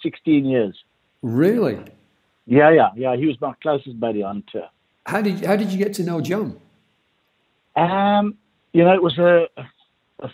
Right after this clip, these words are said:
Speaker 1: fluke, really. We were playing, a, I was an amateur still, and it was, um, the Elephant Hills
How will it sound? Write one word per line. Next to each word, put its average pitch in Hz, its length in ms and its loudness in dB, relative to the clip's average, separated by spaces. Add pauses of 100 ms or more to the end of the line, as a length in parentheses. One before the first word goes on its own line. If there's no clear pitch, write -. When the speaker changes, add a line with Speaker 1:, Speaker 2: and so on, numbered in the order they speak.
Speaker 1:
fluke, 208 300 4
really. 131 300 4
We 131 140 0
were 139 100 4
playing, 214 340 0
a, - 60 0 (160)
I 156 100 2
was 208 180 2
an 185 100 -6
amateur 156 380 -2
still, 135 240 -2
and 131 200 -2
it 131 100 -2
was, 131 240 -4
um, 131 500 2 (1400)
the 127 200 -4 (100)
Elephant 185 520 0
Hills 160 260 4